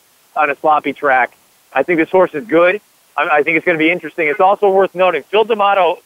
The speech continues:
outside of California over the past year, he's been very, very close. I talked about Beach Patrol at the top. He's oh for sixteen outside of California. He's had a couple that have run.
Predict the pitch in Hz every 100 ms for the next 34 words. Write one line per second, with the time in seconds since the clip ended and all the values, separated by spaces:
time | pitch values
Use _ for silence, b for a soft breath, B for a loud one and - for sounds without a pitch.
0 | _ 160 220 - 220 214 196 185 190 190
1 | 190 175 165 147 180 165 - 208 151 -
2 | _ _ 170 180 139 127 196 208 190 190
3 | 165 190 185 160 135 - 139 165 131 165
4 | - 156 165 143 - - 190 185 - _
5 | _ _ _ _ _ - - 160 214 254
6 | 233 - 226 - 233 170 156 - 165 160
7 | 170 160 - 175 143 107 135 139 165 165
8 | 190 196 180 196 247 156